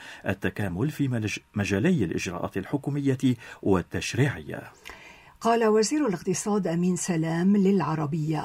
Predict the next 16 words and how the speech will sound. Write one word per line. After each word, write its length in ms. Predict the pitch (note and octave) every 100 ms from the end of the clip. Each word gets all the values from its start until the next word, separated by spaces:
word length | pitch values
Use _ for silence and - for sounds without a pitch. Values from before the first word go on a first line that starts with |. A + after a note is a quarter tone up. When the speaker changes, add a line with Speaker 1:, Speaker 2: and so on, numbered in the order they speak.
| -
Speaker 2:
إن 160 | F#3 E3+
أزمة 400 | E3+ F#3+ F3 D#3 D#3+
الكهرباء 800 | D#3 E3 D3+ E3 D3+ F#3+ F#3+
مؤسفة 840 | F3 F3+ - F3 D#3 D#3 F3 G#3+ B3 - - -
وسببها 1160 | F#3+ D#3+ E3 - F#3+ G#3 F#3+ E3 D#3+ D3 -
الفساد 640 | F3+ D#3+ F3+ - A3+ G#3+ F#3+
وسوء 720 | F#3 E3 D#3 - G#3 G3 F3
الإدارة، 640 | E3 E3+ D#3 D3 D#3 - - - - -
وإذا 320 | G3 G3 G3
عارض 400 | G3+ C#4 A#3+ F#3
أي 280 | F3 F3+ D#3+
تصعيد 500 | E3 - F3 G#3 F3
من 240 | E3+ D#3+
قبل 400 | - G3+ E3+ E3+
حزب 300 | - F3+ E3+
الله، 360 | E3+ D#3+ D3